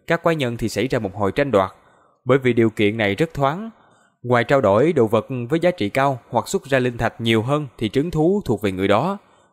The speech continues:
Cuối cùng vật ấy bị một vị tu sĩ áo đỏ dung mạo bình thường, dùng mấy bình đan dược quý giá đổi lấy. Tiếp theo năm, sáu người nữa thì đã đến phiên Hàng Lập. Hàng Lập nhìn đống tài liệu trước mắt,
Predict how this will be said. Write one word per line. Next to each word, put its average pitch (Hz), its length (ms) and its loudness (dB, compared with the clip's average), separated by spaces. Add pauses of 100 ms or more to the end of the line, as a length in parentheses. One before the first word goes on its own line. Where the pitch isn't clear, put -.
(160)
Cuối 190 180 6
cùng 113 280 0
vật 104 140 0
ấy 160 300 0
bị 113 100 0
một 101 180 -2
vị 101 140 2
tu 120 180 0
sĩ 101 180 -6
áo 117 160 0
đỏ 98 320 2
dung 139 140 -2
mạo 101 160 -4
bình 110 220 0
thường, 104 280 0 (260)
dùng 120 220 2
mấy 165 100 0
bình 117 180 -2
đan 113 180 -2
dược 101 180 0
quý 135 160 2
giá 151 360 -2
đổi 98 200 0
lấy. 160 260 -2 (1120)
Tiếp 156 160 0
theo 117 220 0
năm, 117 300 -2
sáu 143 240 0
người 123 220 0
nữa 101 320 0
thì 113 100 -2
đã 101 120 0
đến 147 180 -2
phiên 120 160 -2
Hàng 101 160 -4
Lập. 98 220 -4 (480)
Hàng 120 220 -4
Lập 117 140 -2
nhìn 113 140 -4
đống 160 200 0
tài 113 140 0
liệu 101 160 2
trước 175 220 -2
mắt, 202 180 -2